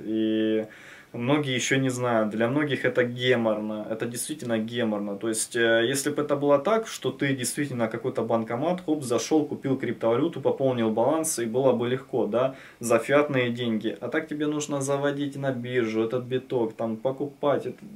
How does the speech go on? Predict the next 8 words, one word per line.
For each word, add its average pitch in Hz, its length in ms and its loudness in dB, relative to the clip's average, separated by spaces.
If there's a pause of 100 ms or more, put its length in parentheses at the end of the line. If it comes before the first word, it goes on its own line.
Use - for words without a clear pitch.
ну, 143 240 -8
ну, 143 160 -4
ну, 143 400 -6
действительно, 151 480 -4
регистрироваться 147 760 2
на 143 140 2
бирже. 127 600 0 (680)
Э, 123 680 6